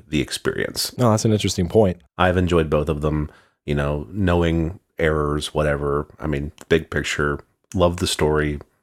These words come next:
Speaker 1: You know, let me sit back and enjoy. I don't know. That's kind of my, my very top level analysis, if that makes sense.
Speaker 2: Okay. Yeah. So you enjoyed this film and the previous one?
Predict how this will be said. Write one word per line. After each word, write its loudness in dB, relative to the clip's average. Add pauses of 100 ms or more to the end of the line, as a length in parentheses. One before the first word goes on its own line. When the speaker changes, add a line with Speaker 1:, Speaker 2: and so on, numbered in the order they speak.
(400)
Speaker 1:
You -4
know, -4
let -4
me -4
sit -4
back 0
and -2
enjoy. 0
I -2
don't -4
know. -4
That's -4
kind -4
of -4
my, -4 (560)
my 0
very 2
top 0
level 0 (140)
analysis, -4 (180)
if -12
that -2
makes -6
sense. -8 (520)
Speaker 2:
Okay. 2 (300)
Yeah. 6
So 2
you 6
enjoyed 6
this 0
film 6
and 4
the 0
previous 2
one? -2